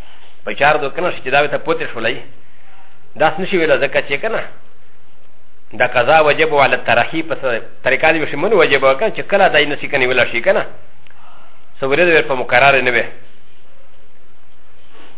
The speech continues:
په آخر شي چې دا زوی تر ورسېدو، چې دای که نه عاجز شو، دا دره په ښه مړ شي، فصار کشیخ الفانی. ای شیخ فانی مطلق هو که نه، فدیه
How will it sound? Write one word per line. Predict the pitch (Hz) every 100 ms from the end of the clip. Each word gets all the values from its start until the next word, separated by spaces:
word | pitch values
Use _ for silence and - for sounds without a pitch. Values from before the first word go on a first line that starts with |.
| - - - - - - - - - -
په | 135
آخر | 139 190
شي | 175
چې | 160
دا | 170
زوی | 170 175
تر | 160
ورسېدو، | 165 180 180 170 143
چې |
دای | 151
که | -
نه | 170
عاجز | 143 180
شو، | 175
دا | 165
دره | 175 180
په | 175
ښه | 190
مړ | 196
شي، | 190
فصار | 156 135 165
کشیخ | 165 139 139 123
الفانی. | - 139 127 92 - - - - - - - - - - - - - - - - - - -
ای | 117
شیخ | 170 180 185
فانی | 160 165
مطلق | 202 190 175 170
هو | 165
که | 170
نه، | 147
فدیه | 143 135 175 170